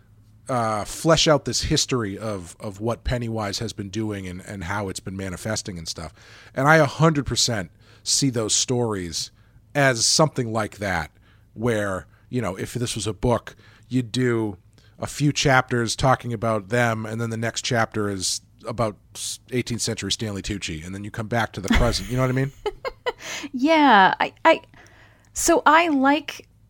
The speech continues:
Speaker 2: I typically like that kind of stuff too. I just feel like in this movie, where that first half is so slow,
Speaker 1: Mm-hmm.
Speaker 2: and then she goes through so many of these, and it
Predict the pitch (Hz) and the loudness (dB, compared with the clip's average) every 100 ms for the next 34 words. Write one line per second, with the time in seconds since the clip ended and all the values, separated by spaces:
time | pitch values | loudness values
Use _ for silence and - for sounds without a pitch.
0 | _ _ _ - 240 359 - 359 339 320 | _ _ _ -2 2 2 2 0 2 2
1 | 302 285 285 269 277 254 254 247 233 - | 2 4 4 4 6 6 6 2 2 0
2 | 220 196 202 277 311 _ _ _ _ _ | 4 6 4 2 -4 _ _ _ _ _
3 | _ _ 214 226 - 254 - - - 247 | _ _ 0 0 2 0 0 -6 0 2
4 | 226 226 208 196 190 190 202 202 185 202 | 4 4 4 2 0 2 2 2 2 4
5 | 214 175 160 - - - _ _ _ _ | 4 2 0 -4 -10 -16 _ _ _ _
6 | _ _ _ _ _ _ _ _ 190 214 | _ _ _ _ _ _ _ _ 2 6
7 | 208 220 220 - 247 233 - - 214 214 | 6 6 2 2 2 4 2 2 4 4
8 | - 196 - - 196 190 196 - - 175 | 4 0 0 0 4 4 4 2 -2 6
9 | 175 139 - - 214 135 123 95 - _ | 6 6 2 -2 -4 -4 -4 -6 -12 _
10 | _ _ _ _ _ 220 214 214 208 - | _ _ _ _ _ 4 6 6 4 2
11 | 220 185 220 226 233 - 214 240 220 196 | 0 6 8 8 6 -2 2 4 4 2
12 | - 214 220 202 190 202 214 185 160 175 | 4 6 8 6 6 6 6 4 0 -4
13 | 165 175 214 220 | -2 2 6 6